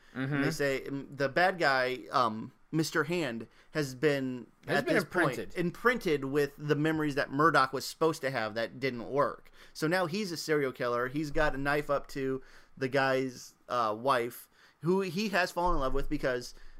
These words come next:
Speaker 1: let's face it, it's Jennifer Connelly. I would fall in love with her, too.
Speaker 2: Whew.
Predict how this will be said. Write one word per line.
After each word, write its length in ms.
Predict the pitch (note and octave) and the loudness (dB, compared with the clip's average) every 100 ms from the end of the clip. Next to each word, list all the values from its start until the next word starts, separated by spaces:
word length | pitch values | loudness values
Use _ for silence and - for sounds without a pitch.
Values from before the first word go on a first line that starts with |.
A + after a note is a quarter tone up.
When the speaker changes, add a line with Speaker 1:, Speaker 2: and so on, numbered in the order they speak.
| - - | -14 -6
Speaker 1:
let's 180 | F3 - | -6 -2
face 240 | C#3 C#3 | -2 -2
it, 60 | B2+ | -6
it's 80 | |
Jennifer 400 | - C3+ B2+ B2+ | -2 -2 -2 -6
Connelly. 400 | - A#2 A#2 A2+ | -4 -4 -2 -4
I 100 | G#2+ | -4
would 220 | G#2+ G#2+ A2 | -4 -8 -10
fall 220 | - A2+ A2+ | -6 -4 -4
in 60 | |
love 120 | A2 A#2 | -6 -8
with 140 | B2 | -8
her, 100 | B2 | -8
too. 300 | A#2 G#2 A2 - - | -8 -10 -10 -14 0
Speaker 2:
Whew. 320 | F#4+ G4+ | 6 6